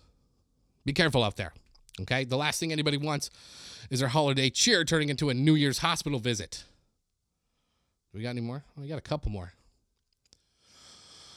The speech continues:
Unhappy Meal. <laughs> Unhappy Meal. Crack pipe found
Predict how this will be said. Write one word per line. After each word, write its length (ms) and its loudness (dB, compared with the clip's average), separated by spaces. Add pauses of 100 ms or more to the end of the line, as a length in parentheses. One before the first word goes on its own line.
(500)
Unhappy 500 2
Meal. 320 -2 (1200)
<laughs> 840 -8
Unhappy 480 8
Meal. 220 2
Crack 380 2
pipe 300 8
found 380 2